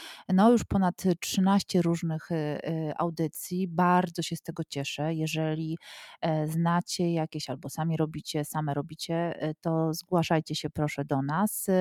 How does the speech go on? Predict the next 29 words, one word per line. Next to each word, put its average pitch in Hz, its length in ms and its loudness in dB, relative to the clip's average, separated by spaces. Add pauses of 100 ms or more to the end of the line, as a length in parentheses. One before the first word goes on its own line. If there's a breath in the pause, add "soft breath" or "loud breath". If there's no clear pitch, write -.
(480 loud breath)
E, 175 240 4
z - 80 -6
chęcią 190 380 2
poznamy 170 720 2
kolejne 196 600 4
i 180 240 -2
będziemy 160 500 -2
oczywiście 147 500 -6
wspólnie, 151 680 -2 (420 loud breath)
e, 147 260 -2
tworzyć 165 480 0
platformę 165 800 2
po - 80 6
to, 339 240 8
aby 233 220 6
cóż, - 400 -2
y, 156 280 4 (360)
wiedzieć, 185 440 2
czego 156 240 2
słuchać, - 720 -2 (200)
a 311 40 -2
może 208 220 6
w - 40 -8
przyszłości - 540 -2
też - 180 -8
sobie 147 240 -6
pomagać 151 560 -10
i - 80 -18
się 147 200 -12